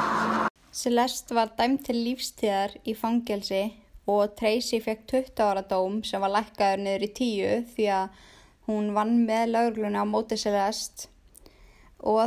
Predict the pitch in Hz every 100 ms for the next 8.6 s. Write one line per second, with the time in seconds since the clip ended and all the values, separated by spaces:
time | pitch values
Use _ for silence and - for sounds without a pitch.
0 | 233 240 240 269 262 277 262 254 240 240
1 | 247 262 - 202 214 233 233 240 - 262
2 | 302 - 285 254 247 247 - - 269 294
3 | 277 240 240 262 277 254 - 285 - -
4 | 240 - 240 254 240 - - - 214 214
5 | 208 220 - - - - 233 240 277 285
6 | 285 254 240 240 233 220 226 247 240 240
7 | - - 233 226 214 214 254 254 - 190
8 | - 202 190 185 190